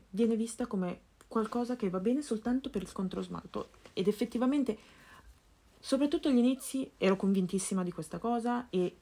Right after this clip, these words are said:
ancora oggi, per far comprendere meglio i miei studenti, per semplificare questi passaggi, gli dico che la parte fine degli smalti viene utilizzata per il controsmalto.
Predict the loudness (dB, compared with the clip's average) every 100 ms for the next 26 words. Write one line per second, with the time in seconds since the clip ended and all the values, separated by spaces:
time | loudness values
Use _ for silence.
0 | _ 0 2 4 4 2 0 -2 -4 -14
1 | -20 -20 -20 -20 -20 _ _ _ -20 _
2 | _ 8 8 4 -8 _ -20 -2 0 0
3 | 2 4 4 2 2 4 4 4 4 4
4 | 4 4 4 4 4 4 2 0 2 0
5 | 0 -4 0 -2 0 -4 -4 -2 -2 0
6 | -2 -2 -6 -8 -16 -6 -6 -4 -6 -4
7 | -2 -2 0 -2 -6 -20 _ -20 -20 _
8 | -20 -8 -2 0 0 0 -2 -2 -4 -4
9 | -6 -8 -6 0 0 0 -2 -2 -2 -2
10 | -2 -4 -4 -4 -6 -8 -8 -8 -8 -10
11 | -10 -10 -10 -10 -10 -10 -14